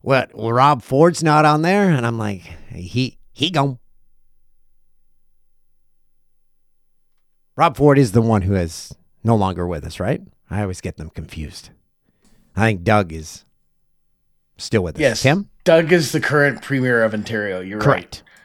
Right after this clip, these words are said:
Speaker 1: Rob, Doug, Tomato, Tomato. I don't know.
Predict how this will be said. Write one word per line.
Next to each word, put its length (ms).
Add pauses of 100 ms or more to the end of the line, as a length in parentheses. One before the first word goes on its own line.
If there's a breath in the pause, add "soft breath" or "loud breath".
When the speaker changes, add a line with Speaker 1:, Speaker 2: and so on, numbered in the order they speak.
(1800 soft breath)
Speaker 1:
Rob, 420
Doug, 420 (320)
Tomato, 400
Tomato. 580 (520)
I 40
don't 160
know. 1000